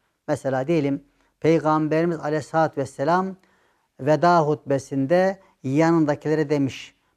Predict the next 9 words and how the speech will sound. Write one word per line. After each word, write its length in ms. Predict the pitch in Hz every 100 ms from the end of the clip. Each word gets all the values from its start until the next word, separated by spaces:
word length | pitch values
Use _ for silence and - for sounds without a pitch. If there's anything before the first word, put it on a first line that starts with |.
| -
"Benim 260 | 151 165 160
konuştuklarımı 1080 | 156 156 135 - 151 143 139 147 185 196 196 _ _
siz 480 | - - 185 196 190 _ -
daha 220 | 147 175
uzak 380 | 151 143 127 147
yerlere 540 | 135 135 160 185 190 _ _ _
yüksek 360 | 151 - 190 175
sesle 340 | - 127 -
ulaştırın." 640 | 190 165 151 - 165 131